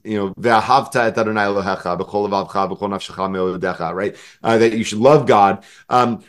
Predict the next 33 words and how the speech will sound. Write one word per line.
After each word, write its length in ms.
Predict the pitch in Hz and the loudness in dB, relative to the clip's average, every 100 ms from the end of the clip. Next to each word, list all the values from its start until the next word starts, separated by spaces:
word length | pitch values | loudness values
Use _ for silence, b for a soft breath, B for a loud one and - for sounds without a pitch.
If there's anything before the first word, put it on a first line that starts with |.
| b | b
whereas 580 | 131 147 143 139 131 107 | 4 6 6 6 2 0
the, 260 | 135 131 | 0 4
uh, 260 | 123 117 110 - | 4 4 0 -8
Mister 260 | 143 139 135 | -6 -2 0
Hunnam 480 | 123 208 196 147 - | 4 6 6 4 0
model 400 | 131 139 135 127 | 0 4 6 6
of 80 | 123 | 4
education, 800 | 120 110 123 117 113 131 135 135 _ _ - | 2 0 -2 -2 0 -2 -4 -12 _ _ -2
um, 180 | 127 | 2
is 100 | 127 | 4
very 200 | 120 143 | 6 6
much 260 | 135 127 - | 6 2 0
in 100 | 127 | -2
the 120 | 123 | -2
sort 180 | 117 117 | 0 -2
of 80 | - | -4
top-down 540 | - 117 - 110 110 | 0 -2 2 0 0
hierarchical, 880 | 104 110 113 110 - 104 113 107 - _ - | 2 4 4 4 0 2 4 4 -2 _ 0
um, 340 | 110 107 - 123 | 0 0 -6 2
"No, 320 | 147 139 127 | 6 8 8
it's 160 | 127 | 6
my 180 | 131 131 | 2 2
job 340 | 120 123 120 101 | 4 2 2 -4
to 60 | |
make 200 | 120 120 | -6 -6
sure 200 | - 131 | 0 2
that 140 | 120 110 | 4 2
you 240 | 120 117 | 0 0
actually 440 | - 120 - 117 113 | 2 0 0 -2 0
know 360 | 123 135 151 | 4 6 6
something 500 | 147 135 110 113 107 | 4 0 -2 -2 -2
about 300 | 104 104 98 | 0 0 0
something, 560 | 104 101 123 135 156 | -4 -4 -2 -2 -2